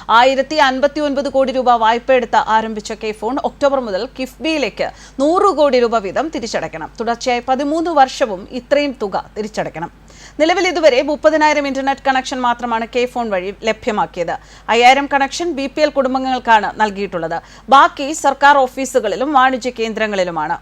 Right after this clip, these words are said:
പ്രതിമാസം ശരാശരി അറുന്നൂറ് രൂപ വീതം ലഭിക്കുന്ന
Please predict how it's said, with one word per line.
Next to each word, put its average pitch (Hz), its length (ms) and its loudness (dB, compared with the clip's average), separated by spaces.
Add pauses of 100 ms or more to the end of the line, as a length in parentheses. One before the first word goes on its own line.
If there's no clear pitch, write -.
പ്രതിമാസം 254 500 0 (100)
ശരാശരി 277 460 2 (140)
അറുന്നൂറ് 302 500 2
രൂപ 277 380 2
വീതം 254 300 -2
ലഭിക്കുന്ന 226 400 -4